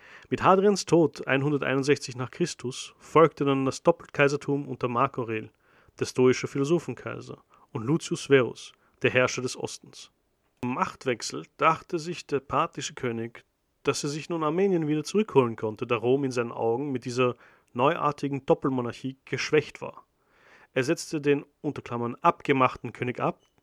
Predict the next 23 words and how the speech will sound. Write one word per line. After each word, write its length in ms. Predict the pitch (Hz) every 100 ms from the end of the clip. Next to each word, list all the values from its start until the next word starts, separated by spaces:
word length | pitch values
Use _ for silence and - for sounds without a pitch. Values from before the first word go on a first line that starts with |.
| _
und 140 | 135 -
setzte 300 | 165 - 165
einen 200 | 165 160
neuen 380 | 170 127 117
König 360 | - 120 131 -
zu 120 | -
seinem 280 | 127 117 123
Gunsten 400 | 127 123 - 147
ein. 240 | 151 120 - _ _ _ _ _ _ _ - - - -
Rom 260 | 135 151
griff 200 | 135 123
sofort 480 | - 127 - 117 -
an. 140 | - - _ _ -
In 120 | 123
einem 160 | 139
schnellen 420 | 131 - 165 208 202
Zug 280 | - 131 -
griff 240 | 151 151
der 120 | 156
Statthalter 500 | - 175 170 170 160
von 160 | 143 143
Kappadokien 560 | 139 131 135 127 131
an, 180 | 127 131